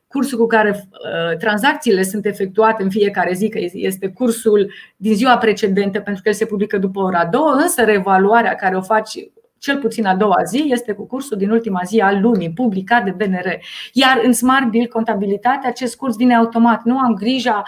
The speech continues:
n-are nimeni grija să-l introducă, să-l preia dintr-un B N R și să îl, uh, afișeze, ceea ce din nou este un câștig de timp și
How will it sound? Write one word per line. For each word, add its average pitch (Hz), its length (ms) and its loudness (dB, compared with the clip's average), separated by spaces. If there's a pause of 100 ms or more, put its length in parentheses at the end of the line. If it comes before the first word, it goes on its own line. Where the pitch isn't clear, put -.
(360)
n-are 247 200 2
nimeni 247 320 2
grija 240 260 2
să-l 233 320 2
introducă, 226 600 2
să-l 190 200 -4
preia 202 260 0
dintr-un 202 380 -6
B 185 40 -10
N 196 200 -2
R 214 120 0
și 214 160 -10
să 185 280 -6 (320)
îl, 190 140 -4
uh, 175 480 -4 (380)
afișeze, 202 580 0
ceea 202 260 -4
ce 202 140 -4
din 202 160 4
nou 254 100 4
este 233 260 2
un 202 120 0
câștig 190 380 -8
de 175 200 -10
timp 190 180 -4
și 185 320 -6